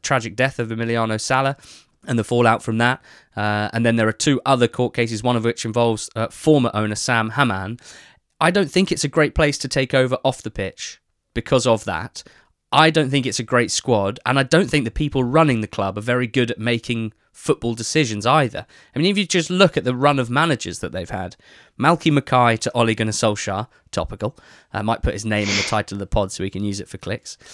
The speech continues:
Uh, to Russell Slade from Solskjaer, to Paul Trollope,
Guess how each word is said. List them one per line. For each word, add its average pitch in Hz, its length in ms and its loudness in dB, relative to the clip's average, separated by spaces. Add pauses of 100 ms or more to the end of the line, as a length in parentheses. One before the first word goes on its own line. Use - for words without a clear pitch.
(200)
Uh, 117 220 2
to - 180 0
Russell 165 320 2
Slade 120 640 0
from 107 240 -4
Solskjaer, 98 600 -2
to - 120 -6
Paul 151 260 2
Trollope, 139 520 4